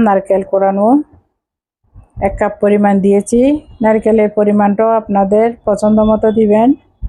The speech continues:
এবার আবার একটু ভালোভাবে মিশিয়ে এটা রেস্টে রেখে দেব কমপক্ষে চার ঘন্টার জন্য। তো আপনাদের হাতে যদি ইস্ট না থাকে, এই প-,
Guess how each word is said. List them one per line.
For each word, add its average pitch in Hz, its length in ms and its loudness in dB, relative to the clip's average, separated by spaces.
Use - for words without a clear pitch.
এবার 214 280 0
আবার 208 280 0
একটু 220 340 -2
ভালোভাবে 214 680 0
মিশিয়ে 220 500 0
এটা 220 200 -2
রেস্টে 202 420 0
রেখে 220 260 0
দেব 220 220 0
কমপক্ষে 208 580 -2
চার 208 260 -2
ঘন্টার 196 420 -2
জন্য। 185 260 0
তো - 100 -4
আপনাদের 226 540 0
হাতে 233 340 -2
যদি 214 360 0
ইস্ট 233 380 -2
না 240 240 2
থাকে, 226 340 -2
এই 214 80 2
প-, - 240 -6